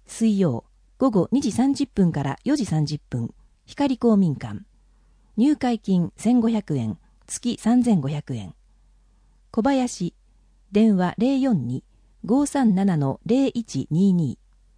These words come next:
ピーシー検索、コール野原。楽しく歌いましょ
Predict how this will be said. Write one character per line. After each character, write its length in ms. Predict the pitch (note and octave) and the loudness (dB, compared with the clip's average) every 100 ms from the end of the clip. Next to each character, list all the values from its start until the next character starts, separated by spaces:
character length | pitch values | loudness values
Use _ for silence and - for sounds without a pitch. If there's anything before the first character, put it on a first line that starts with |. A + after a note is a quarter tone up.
| _ _ _ _ _ _ | _ _ _ _ _ _
ピ 160 | C4+ | -2
ー 20 | C#4 | -2
シ 200 | B3+ B3 | -2 0
ー 40 | |
検 240 | A#3+ G#3 | 2 2
索、 340 | D3+ - C#3 - _ _ | 0 -4 -6 -6 _ _
コ 220 | - B3 B3+ | 0 2 2
ー 40 | |
ル 120 | A3 | 2
野 120 | G#3 | 2
原。 260 | E3 C3 - _ _ _ _ _ _ _ _ | 0 -2 -10 _ _ _ _ _ _ _ _
楽 240 | - A#3 D#4+ | 0 2 0
し 100 | - | -4
く 180 | F3 - | -4 -4
歌 200 | - F3+ | -2 0
い 80 | F#3 | 2
ま 100 | E3 | 0
し 120 | D3+ | -4
ょ 180 | C3 | -8